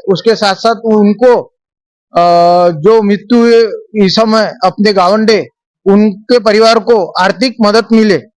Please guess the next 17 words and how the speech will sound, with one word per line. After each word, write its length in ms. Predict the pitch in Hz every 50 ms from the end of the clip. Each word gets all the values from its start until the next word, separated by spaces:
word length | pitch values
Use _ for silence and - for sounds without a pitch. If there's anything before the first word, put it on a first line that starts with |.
| _ _ _ _ _ -
ऐसी 280 | 190 190 190 190 247 247
हम 220 | 220 220 233 233
रेल 220 | 214 214 220 220 214
यात्रा 280 | 208 208 - 233 226
एकता 240 | 226 196 - - 240
मजदूर 320 | 220 208 202 180 214 220 202
संघ 300 | 220 208 202 208 214 185
की 100 | 220 214
तरफ 180 | 208 220 208
से 200 | 175 - 220 220
आज 440 | 202 165 180 196 214 214 - - - _ _ _ _ _ _ - -
रेलवे 480 | 175 196 214 220 220 220 202 226 233
प्रबंधक 640 | 226 233 226 196 196 185 202 214 208 214 214 220 220
को, 480 | 202 - _ - 233 240 247 - - _ _ _ _ _ _ _ _ _ _ _ _ _ -
अ, 240 | 180 175 175 175 180
निवेदन 500 | 185 208 220 226 233 226 240 240 233 220
दिए। 240 | 214 190 165 135